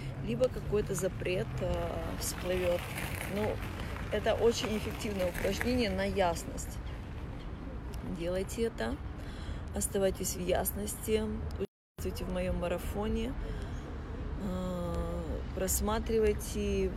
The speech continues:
высылайте его, пересылайте тем, кому это актуально, кому нужно, кому нужна ясность, кому нужны идеи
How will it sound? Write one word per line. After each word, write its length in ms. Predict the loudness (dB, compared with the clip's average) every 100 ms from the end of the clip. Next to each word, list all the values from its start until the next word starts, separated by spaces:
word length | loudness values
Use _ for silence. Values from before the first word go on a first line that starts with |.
| -2
высылайте 600 | -2 0 2 2 2 0
его, 140 | 0 0 0
пересылайте 560 | 0 0 0 0 0 -2
тем, 180 | -2 -2
кому 260 | -2 -2 -2
это 220 | -2 -2
актуально, 640 | -2 0 2 2 2 0 -4 -4 -4 -4 -4
кому 240 | -2 -2
нужно, 500 | 0 0 -2 -2 -4 -4 -4 0
кому 200 | 0 0
нужна 340 | 0 0 2
ясность, 540 | 6 6 4 0 -2 -2 -4
кому 220 | -2 0
нужны 400 | 0 0 -2 -4 -4 -6 -6 -6 -6 -2
идеи 420 | -2 2 2